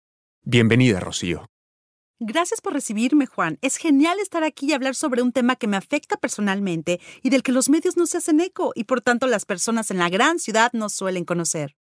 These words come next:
Speaker 1: Absolutamente. Entonces, antes de sumergirnos en el tema,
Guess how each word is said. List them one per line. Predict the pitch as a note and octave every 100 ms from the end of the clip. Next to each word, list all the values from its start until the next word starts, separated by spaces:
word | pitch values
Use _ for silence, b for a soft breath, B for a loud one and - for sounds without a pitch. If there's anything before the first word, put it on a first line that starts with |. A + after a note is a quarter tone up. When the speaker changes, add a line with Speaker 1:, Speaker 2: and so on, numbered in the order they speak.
| _
Speaker 1:
Absolutamente. | - A2 - G2+ G2+ D3 D#3 D3 A2 F2 E2 _ _ _ _ -
Entonces, | A#2+ A#2+ D#3 B2+ C3 B2 -
antes | - C3 D3 D#3
de |
sumergirnos | D3 C#3+ G#2+ - C#3 A2 F2+ A2
en |
el | C3
tema, | - G#2+ A#2+